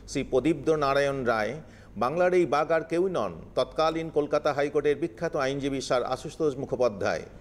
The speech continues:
সরাসরি তারা মন্দিরে না গিয়ে সোজা ঢুকে পড়েছেন জঙ্গলে। বাঘ বলে কথা, আপনভাবে বসে আছেন খ্যাপা বাবা।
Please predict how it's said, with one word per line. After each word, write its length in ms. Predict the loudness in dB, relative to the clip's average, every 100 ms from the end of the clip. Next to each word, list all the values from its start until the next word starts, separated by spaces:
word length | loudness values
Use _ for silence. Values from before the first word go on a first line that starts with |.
| -20 -20 -10
সরাসরি 500 | -2 2 4 4 4
তারা 220 | 4 2
মন্দিরে 340 | 0 2 2 2
না 160 | 0
গিয়ে 240 | 0 0 0
সোজা 320 | 0 2 2
ঢুকে 240 | 2 -2
পড়েছেন 420 | 2 0 0 -2
জঙ্গলে। 500 | 0 0 2 2 2 -2 -10 -20 -20 -4
বাঘ 200 | -2 -2 0
বলে 200 | 0 2
কথা, 380 | 0 0 -2 -2 -10 -16 -4
আপনভাবে 600 | -4 -2 -2 0 0 0
বসে 280 | 0 2 0
আছেন 300 | 0 -4 -4
খ্যাপা 220 | 0 2
বাবা। 400 | 2 2 0